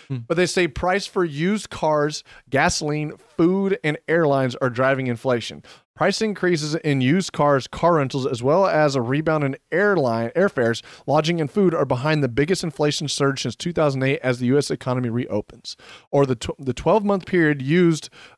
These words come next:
Speaker 2: used cars and trucks leaped forty-five point two percent,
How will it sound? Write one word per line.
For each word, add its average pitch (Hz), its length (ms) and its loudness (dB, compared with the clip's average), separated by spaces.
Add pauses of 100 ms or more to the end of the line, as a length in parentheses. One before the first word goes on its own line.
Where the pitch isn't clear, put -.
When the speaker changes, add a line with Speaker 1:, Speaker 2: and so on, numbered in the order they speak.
(360)
Speaker 2:
used 143 300 -2
cars 180 320 2
and 151 100 -4
trucks - 360 0
leaped 151 280 -2 (200)
forty-five 180 760 2
point 160 320 -4
two 156 200 -2
percent, 143 580 -2